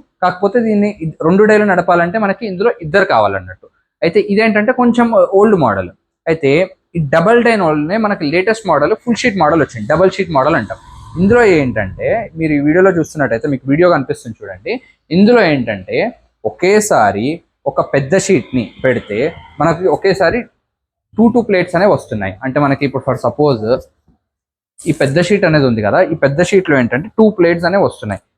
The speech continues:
ఇలాంటి పెద్ద షీట్స్ ఈ మిషన్లో ఏం చేయొచ్చు అంటే, అంటే, ఇప్పుడు ఇందాక మీరు ఫస్ట్ ఓల్డ్ మోడల్ డబుల్ డైలో ఏంటంటే రెండు డైలు,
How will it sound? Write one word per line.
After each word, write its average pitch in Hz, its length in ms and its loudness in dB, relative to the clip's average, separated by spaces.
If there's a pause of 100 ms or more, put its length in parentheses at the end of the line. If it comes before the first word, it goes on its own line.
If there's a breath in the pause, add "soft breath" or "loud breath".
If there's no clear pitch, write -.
ఇలాంటి 196 300 2
పెద్ద 151 340 0
షీట్స్ 147 640 -2 (320)
ఈ 190 100 2
మిషన్లో 214 420 2
ఏం 151 300 2
చేయొచ్చు 120 320 -2
అంటే, 165 380 -4 (300)
అంటే, 170 160 2
ఇప్పుడు 180 200 0
ఇందాక 190 280 2
మీరు 196 240 2
ఫస్ట్ 180 400 -2 (120)
ఓల్డ్ 170 220 4
మోడల్ 190 340 2
డబుల్ 165 280 2
డైలో 160 180 2
ఏంటంటే 147 360 -2
రెండు 151 340 0
డైలు, 160 280 0